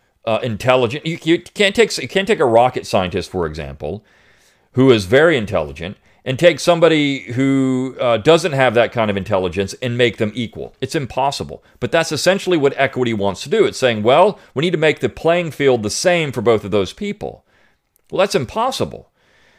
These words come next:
Now, uh, Cooper's not talking about anything here but just natural ability. So we're just gonna say natural ability, right? That's, that's what we're gonna go with. And we all know that n-, natural ability,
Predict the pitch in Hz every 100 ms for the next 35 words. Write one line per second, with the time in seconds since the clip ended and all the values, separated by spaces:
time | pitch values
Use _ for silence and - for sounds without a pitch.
0 | _ _ 139 147 143 - _ _ _ _
1 | _ _ 156 139 135 - 247 269 202 165
2 | 135 156 143 143 120 113 165 214 196 123
3 | 120 110 117 131 120 110 - - _ _
4 | _ _ _ 90 104 170 - 180 147 101
5 | 123 123 82 - _ - 208 285 - 247
6 | 190 - 156 127 139 139 139 107 98 78
7 | 67 - _ _ _ _ - 85 120 143
8 | - 139 135 127 110 98 87 71 55 -
9 | _ _ _ _ 135 147 151 180 220 240
10 | 160 127 95 135 135 120 123 - 110 95
11 | 90 65 80 107